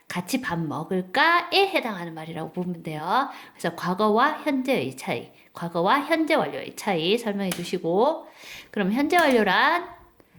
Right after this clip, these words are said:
과거부터 현재까지 계속 나는 피피한 상태다. 현재 완료 형태는 have나 has 플러스 피피,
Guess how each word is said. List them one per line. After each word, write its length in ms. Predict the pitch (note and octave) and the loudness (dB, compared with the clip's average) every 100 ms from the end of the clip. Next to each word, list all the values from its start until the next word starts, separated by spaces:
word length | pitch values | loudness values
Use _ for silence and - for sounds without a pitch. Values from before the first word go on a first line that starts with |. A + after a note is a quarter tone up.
| _ | _
과거부터 640 | - F#3 F#3 E3+ E3+ - E4 F4 E4+ | -4 0 0 -2 -4 2 4 4 2
현재까지 800 | E4+ D#4+ D#4+ D#4+ A#3 G3 B3 B3 | -2 -2 -2 0 0 2 0 -2
계속 640 | F3+ D#3+ E3 D#4 F4+ F4+ - | -2 -2 2 4 2 0 -4
나는 480 | D3 D#3 B3+ E4+ - - | -2 0 0 0 -6 -14
피피한 520 | A#3 - G3+ C4+ C#4+ | -14 -6 0 2 2
상태다. 640 | D4+ D#4 E4+ E4 - - - _ - - - _ _ _ _ | -2 -2 -2 -2 -4 -10 -16 _ -14 -14 -20 _ _ _ _
현재 180 | - A#3+ | -2 2
완료 240 | A#3 G3+ F#3+ | 4 4 4
형태는 560 | F#3+ F#3+ F#3 A#3 C#4+ | 0 -2 0 2 2
have나 440 | C#4+ B3+ A3+ A3+ B3+ | 2 0 2 2 2
has 300 | C4+ B3+ - | 0 -4 0
플러스 320 | F3+ F3 - | 0 0 -6
피피, 720 | F3+ - B3 C#4+ E4 - | -10 -4 0 0 0 -8